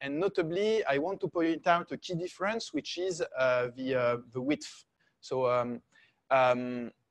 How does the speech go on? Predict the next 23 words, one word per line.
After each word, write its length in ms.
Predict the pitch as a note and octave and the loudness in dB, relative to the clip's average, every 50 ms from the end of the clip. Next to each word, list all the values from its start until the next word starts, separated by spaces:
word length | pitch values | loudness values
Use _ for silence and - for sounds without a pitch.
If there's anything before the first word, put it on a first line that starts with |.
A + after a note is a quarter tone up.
| _ _ _ - - _ - | _ _ _ -20 -18 _ -8
that, 580 | B2+ A#2+ E3 E3+ F3+ F3 - - - - - - _ - | 0 4 6 8 8 8 6 4 2 -4 -12 -10 _ -2
uh, 140 | C3 C3 B2+ A#2+ | 0 2 2 4
characterize, 760 | - D#3 C#3+ D#3 E3 D#3+ - D#3 B2+ D3 E3+ G3 A3 G#3 E3+ | 6 6 6 6 6 6 4 6 8 8 8 8 8 6 4
uh, 600 | D#3 - - C3 B2+ B2+ A#2+ A#2+ A#2 A2+ A2+ A2 A2 - A#2 A#2 A2+ - - | 4 2 2 2 4 4 4 4 2 2 0 -2 -6 -8 -10 -12 -12 -10 -8
it's 160 | - C#3 - | -8 -6 -2
something 400 | - F3+ E3+ D#3+ F3+ F#3+ F#3 F3 | 0 0 2 4 4 4 4 6
that 220 | D#3 D3 B2+ - - - - - _ _ _ _ - | 6 4 4 2 -2 -12 -18 -20 _ _ _ _ -2
on 160 | C3 B2+ C3+ | 0 2 4
which 220 | D3 D#3+ D#3+ - - | 6 6 6 4 4
I 140 | - C#3+ D3 | 4 4 6
learned 360 | C#3+ D3+ E3 E3+ E3 D#3+ D3+ | 6 6 6 6 6 6 8
a 80 | D3 C#3+ | 8 8
lot, 380 | C#3+ D3 D#3+ D#3+ D#3+ D#3 - - | 10 10 10 8 8 6 4 2
uh, 560 | B2+ B2+ B2+ B2 B2 B2 A#2+ A#2+ A#2+ A#2 A2+ | 0 2 4 4 4 4 6 4 4 2 0
thanks, 440 | - - D3+ D3 C#3+ C#3+ - - - _ _ _ _ _ _ _ _ _ - C3+ | 0 -2 -2 0 0 -2 -6 -10 -16 _ _ _ _ _ _ _ _ _ -10 -4
uh, 180 | A#2+ G#2+ A2 A2+ - | -2 -2 -2 -2 -4
to, 260 | - C#3 C3+ C3+ C3+ | -4 -2 2 2 4
uh, 640 | B2+ B2 A#2+ A#2+ A#2 A#2 A#2 A#2 A#2+ A#2 A#2 A#2 A#2+ | 4 4 4 4 4 4 2 2 0 -2 -2 -4 -4
my 140 | A#2+ B2+ C#3+ | -2 -2 0
collaboration 600 | - - D#3+ D3 C#3+ D3 D3+ D#3 D3+ - F3+ E3+ | 2 6 6 6 8 8 8 6 6 4 0 0
with 140 | D3+ C3+ - | 0 0 0
someone 300 | - E3 D#3 D#3+ E3 D#3 | 0 0 2 2 2 2
with 140 | C#3+ C3+ | 2 0